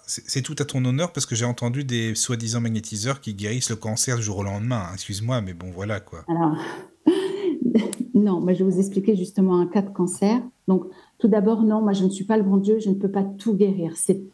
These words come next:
Speaker 2: c'est faux. Quand il y a un magnétiseur qui vous dit, « Oui,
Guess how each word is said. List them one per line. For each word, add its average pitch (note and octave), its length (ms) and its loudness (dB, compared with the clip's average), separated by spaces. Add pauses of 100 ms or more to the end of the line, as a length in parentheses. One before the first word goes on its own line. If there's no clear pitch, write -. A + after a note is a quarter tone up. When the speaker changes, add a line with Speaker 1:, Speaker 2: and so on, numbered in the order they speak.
Speaker 2:
c'est - 220 2
faux. G3 460 -4
Quand G3 260 0
il G#3+ 40 4
y - 40 6
a G3 40 4
un F#3+ 40 4
magnétiseur G#3 640 2
qui G3+ 100 -2
vous F#3+ 140 2
dit, « F#3 200 0 (380)
Oui, G3+ 360 2